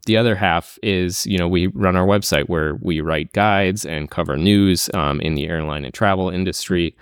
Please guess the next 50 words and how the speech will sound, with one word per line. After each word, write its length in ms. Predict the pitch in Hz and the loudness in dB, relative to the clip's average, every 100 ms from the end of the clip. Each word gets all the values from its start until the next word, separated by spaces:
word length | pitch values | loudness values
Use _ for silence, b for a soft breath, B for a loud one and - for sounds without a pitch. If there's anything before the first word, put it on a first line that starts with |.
| B B B - | B B B -4
you 100 | 90 | -2
know, 40 | |
trying 340 | - 110 104 104 | 0 2 2 2
to 140 | 95 | 0
give 440 | 90 90 87 - - | 2 2 2 -4 -2
people 540 | 95 - 78 80 82 | -2 0 0 2 0
really, 500 | 110 117 110 98 90 | 2 2 4 4 2
um, 480 | 85 82 78 71 - _ _ _ - | 2 0 0 -4 -8 _ _ _ -4
you 100 | 98 | -2
know, 160 | 82 | 0
a 100 | 82 | 0
one-stop 520 | 95 92 87 - 87 - | 0 0 0 0 0 0
shop 360 | - 80 78 | -2 -2 0
of 280 | 92 82 76 | -2 -4 -2
the 160 | 92 87 | 0 0
information 500 | 82 87 82 - 85 | 0 0 0 0 0
that 100 | 80 | 0
we 80 | |
feel 180 | 90 95 | 0 2
like 180 | 87 - | 2 2
people 260 | - 98 90 | 0 2 2
really 260 | 87 85 | 2 2
need 200 | 78 82 | 2 0
to 100 | - | 0
know 260 | 78 82 82 | 0 2 0
in 80 | 78 | 0
order 360 | 76 76 71 b b b b _ | 0 -2 -4 b b b b _
to 120 | 98 | -4
travel 400 | - 90 78 78 | -2 0 0 0
better, 460 | 73 85 90 87 - | 0 0 2 0 -2
um, 360 | 95 76 69 71 | -2 -2 -2 -2
and 140 | 80 | -4
travel 320 | - 80 69 67 | -2 -2 0 -2
more 300 | 69 73 - | -2 -2 -2
often. 480 | 64 - 53 62 - | -4 -4 -10 -10 -10
So 220 | - 85 | -4 0
that's 320 | 98 98 - | 0 0 -2
where, 400 | 92 90 85 85 - | 0 2 0 -4 -6
um, 260 | 82 78 82 | -4 -4 -4
I 240 | 80 90 - | 0 0 -2
really 260 | 98 85 80 | -2 0 0
come 260 | - 80 | -2 0
in, 260 | 73 76 69 | 0 0 -2
you 100 | 104 | 0
know, 160 | 82 73 | 0 2
as 260 | 78 80 85 | 2 0 0
executive 500 | 78 85 - 78 78 | 0 0 0 0 2
editor 500 | 82 80 82 80 78 | 0 0 2 2 2
of, 300 | 78 - - | 0 -8 -8
of 300 | 87 71 117 | -4 -4 -8